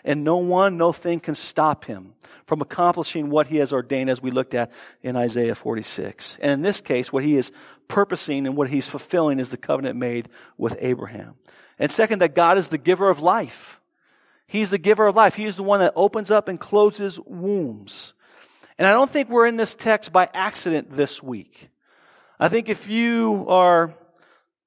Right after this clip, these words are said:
news savvy, you know what's going on in the world, in particular in, in, in the government, in a certain bill that was just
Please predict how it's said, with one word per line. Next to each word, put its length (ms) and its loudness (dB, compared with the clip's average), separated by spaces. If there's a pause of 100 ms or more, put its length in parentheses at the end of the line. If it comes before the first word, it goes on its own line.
(120)
news 320 0
savvy, 460 4
you 60 -4
know 160 2
what's 160 2
going 240 2
on 80 6
in 80 2
the 40 -2
world, 220 4
in 100 -2
particular 800 0 (320)
in, 380 2
in, 240 -2
in 180 -2
the 80 0
government, 580 4
in 160 0
a 100 0
certain 400 -2
bill 420 4
that 200 4
was 200 -2
just 580 0